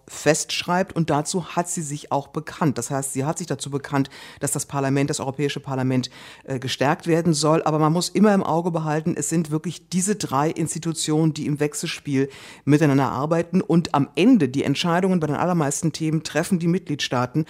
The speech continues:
Und daran wird auch diese Wahl von ihr jetzt nichts ändern.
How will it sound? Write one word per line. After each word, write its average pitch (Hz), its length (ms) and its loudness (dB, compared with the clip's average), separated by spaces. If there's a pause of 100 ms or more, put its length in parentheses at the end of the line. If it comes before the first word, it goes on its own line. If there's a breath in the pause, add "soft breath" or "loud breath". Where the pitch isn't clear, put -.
(200 loud breath)
Und 151 180 2
daran 151 260 4
wird 156 140 0
auch - 120 -4
diese 185 340 0
Wahl 147 420 2
von - 240 -2
ihr 143 140 -4
jetzt - 200 -6
nichts 160 220 -6
ändern. 120 360 -6